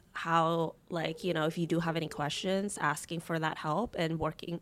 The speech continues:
communicating and working as a team together is so important.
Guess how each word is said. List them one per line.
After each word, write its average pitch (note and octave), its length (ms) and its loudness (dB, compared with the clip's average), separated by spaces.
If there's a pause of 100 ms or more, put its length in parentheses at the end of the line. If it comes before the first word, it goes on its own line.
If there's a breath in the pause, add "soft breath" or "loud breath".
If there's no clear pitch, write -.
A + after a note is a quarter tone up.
(120)
communicating F#3 720 2
and E3 140 2
working D#3 340 -2
as D3 200 -2
a D3+ 40 -6
team D3 260 -8
together D#3 320 -4
is D#3+ 100 -4
so D3+ 220 -4
important. D3+ 480 -4